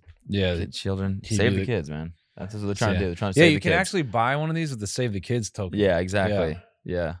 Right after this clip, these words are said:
Speaker 2: Yeah.
Speaker 1: Yeah. <laughs> Yeah, bro.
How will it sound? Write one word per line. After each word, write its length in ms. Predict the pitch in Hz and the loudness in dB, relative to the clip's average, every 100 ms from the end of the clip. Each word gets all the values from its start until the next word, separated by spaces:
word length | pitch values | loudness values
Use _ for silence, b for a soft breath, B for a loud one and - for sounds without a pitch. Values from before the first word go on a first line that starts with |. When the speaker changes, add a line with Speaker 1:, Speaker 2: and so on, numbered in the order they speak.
| _ _ | _ _
Speaker 2:
Yeah. 220 | 95 85 - - _ _ B B B B B B B B B - - | -6 -6 -8 -18 _ _ B B B B B B B B B -20 -8
Speaker 1:
Yeah. 80 | 104 | -6
<laughs> 280 | - 190 139 - - 523 - - - 160 - - - 156 131 - - - _ _ _ B B B B B B B - | -2 -2 -2 -4 -6 -8 -10 -6 -4 -4 -4 -8 -8 -6 -6 -6 -12 -12 _ _ _ B B B B B B B -4
Yeah, 280 | 95 87 | -2 0
bro. 320 | 80 80 80 | -2 -6 -8